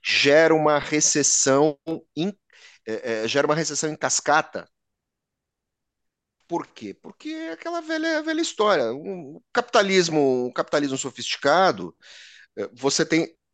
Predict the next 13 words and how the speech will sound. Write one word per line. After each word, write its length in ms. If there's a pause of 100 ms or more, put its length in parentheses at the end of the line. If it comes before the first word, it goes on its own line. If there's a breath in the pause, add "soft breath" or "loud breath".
tudo 340
isso 380
tá 160
mais 300
ou 80
menos 220
amarrado 440
nas 140
grandes 260
empresas. 680 (1900 soft breath)
Quando 220
eles 180
fazem 460